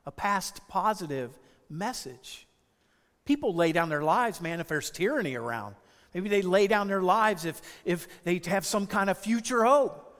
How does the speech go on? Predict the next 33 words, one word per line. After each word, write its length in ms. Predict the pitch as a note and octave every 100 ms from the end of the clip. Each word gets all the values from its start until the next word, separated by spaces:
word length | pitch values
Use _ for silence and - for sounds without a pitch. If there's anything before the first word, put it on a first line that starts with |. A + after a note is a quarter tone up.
| - _ -
These 180 | C#4 -
guys 480 | A#3+ A#3 C4 B3+
and 140 | A3 F#3+
gals 400 | B3 C#4 B3+ G#3+
laid 160 | A#3+
down 220 | A#3+ B3 A#3
their 120 | A3+
lives 460 | A#3 C4 C4 B3+ - -
for 100 | -
something 320 | - C#4+ D4 D#4
that 100 | D4+
happened 320 | D4+ D#4 E4+
in 100 | E4
the 60 |
past. 720 | F4+ E4 F4+ F4+ - - - - _ _ _ _ _ _ _ _ _ _ _ -
The 80 |
death 300 | - B3+ C4
and 100 | C#4+
resurrection 640 | C4+ C4+ C4+ C4 C4+ C4 A3+
of 100 | A3
Jesus 340 | A#3 G#3+ -
Christ. 680 | - D4+ A3 G#2 - - - _ _ _ _ _ _ _ _ _ _ _ -
Many 240 | G#3+ C4+
parts 380 | C4 C4+ C4+ C4+
of 80 | B3
the 60 | G#3+
world, 580 | G#3+ A3 G3+ B2+ B2 - _ _ _ _
being 160 | F#3 G#3+
a 40 |
Christian 480 | G#3 A3 G3+ - G3
still 300 | - G3+ A3
means 300 | G#3+ A3 -
suffering. 500 | E3+ D#3 - A#2+